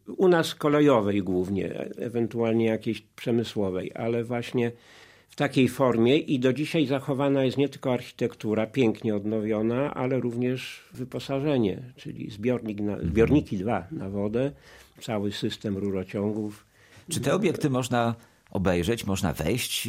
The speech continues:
Speaker 2: do dworca
Speaker 1: Tak.
Speaker 2: kolejowego w Kańczudze?
Speaker 1: Y, tak, no, z tym, że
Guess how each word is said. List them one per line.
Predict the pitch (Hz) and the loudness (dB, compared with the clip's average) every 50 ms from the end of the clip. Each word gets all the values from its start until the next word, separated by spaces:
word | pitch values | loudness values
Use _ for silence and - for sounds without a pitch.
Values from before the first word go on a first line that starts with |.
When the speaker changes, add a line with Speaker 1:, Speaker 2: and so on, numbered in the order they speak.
| 107 - | -6 -4
Speaker 2:
do | - 113 110 110 117 - - - | -2 0 0 0 0 -2 -6 -6
dworca | - - 107 104 107 110 110 - 113 | -6 -2 0 0 0 0 0 -2 -2
Speaker 1:
Tak. | - | 0
Speaker 2:
kolejowego | - 117 117 117 117 107 98 117 113 123 117 | 0 0 2 2 0 0 0 -2 -2 -2 -2
w | 117 | -2
Kańczudze? | - 123 123 117 113 120 113 120 131 | -2 -2 -2 -2 -2 -4 -4 -4 -6
Speaker 1:
Y, | 165 | -4
tak, | 165 165 147 110 98 - | -2 -2 -2 -2 -2 0
no, | 123 120 117 113 | 0 0 0 -2
z | - - - | -4 -10 -8
tym, | - 139 131 117 | -4 -4 -4 -2
że | 110 131 | -2 -4